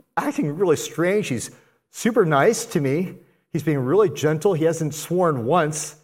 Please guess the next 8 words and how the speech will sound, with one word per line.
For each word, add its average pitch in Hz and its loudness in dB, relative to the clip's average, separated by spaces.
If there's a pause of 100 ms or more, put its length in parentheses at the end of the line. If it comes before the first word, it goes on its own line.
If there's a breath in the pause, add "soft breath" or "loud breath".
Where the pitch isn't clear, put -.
(240)
and 120 -6
that's 190 0
unlike 113 -2
him. 147 -8 (960)
He 180 -4
said, 156 0
he 151 -4
said, 143 -2